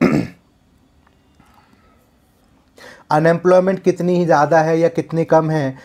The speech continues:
और कहीं ना कहीं गवर्नमेंट बजट, गवर्नमेंट किन किन चीज़ों पर पैसे खर्च करती है, गवर्नमेंट के पास कहाँ कहाँ से पैसा आता है, ये सारी चीज़ें भी आपको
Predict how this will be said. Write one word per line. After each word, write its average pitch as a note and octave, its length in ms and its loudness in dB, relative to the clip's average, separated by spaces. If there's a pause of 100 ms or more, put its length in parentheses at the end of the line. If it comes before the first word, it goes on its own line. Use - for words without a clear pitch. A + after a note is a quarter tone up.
(140)
और E3 100 2
कहीं F3+ 200 0
ना G#3 100 0
कहीं G#3+ 280 0
गवर्नमेंट F3+ 420 2
बजट, D#3+ 320 0
गवर्नमेंट E3+ 480 2 (120)
किन G#3+ 180 0
किन G3+ 260 -2
चीज़ों F3 360 -2
पर E3 160 0
पैसे D3 400 -2
खर्च D#3+ 320 -4
करती D3 440 -2
है, C#3+ 280 0 (360)
गवर्नमेंट F3 360 2
के F3+ 80 0
पास E3+ 220 -2
कहाँ D#3 260 -4
कहाँ D3+ 240 -2
से D3+ 160 -4
पैसा C#3 340 -2
आता C3+ 460 0
है, D3 280 -2 (280)
ये A3 140 0
सारी D#3+ 380 -2
चीज़ें C#3+ 560 -6
भी E3 200 -4
आपको B2 540 -8